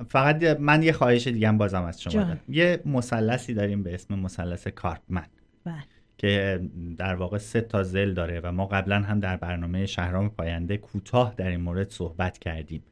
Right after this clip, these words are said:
Speaker 1: که س-، در رأس هر سه ضلع این مثلث یه شخصیتی قرار گرفتن: ظالم، مظلوم و حامی.
Speaker 2: مهم.
Speaker 1: اه، و لازمه که فکر می‌کنم که، و جای اینا در واقع،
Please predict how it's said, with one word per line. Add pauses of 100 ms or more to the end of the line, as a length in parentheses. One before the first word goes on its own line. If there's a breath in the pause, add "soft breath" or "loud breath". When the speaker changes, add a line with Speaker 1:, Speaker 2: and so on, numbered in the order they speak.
(500 soft breath)
Speaker 1:
که (140)
س-، (220)
در
رأس
هر
سه
ضلع
این
مثلث
یه
شخصیتی
قرار
گرفتن:
ظالم، (340)
مظلوم (320)
و
حامی. (340)
Speaker 2:
مهم. (120)
Speaker 1:
اه، (160)
و (300)
لازمه
که
فکر
می‌کنم
که،
و (100)
جای
اینا
در
واقع،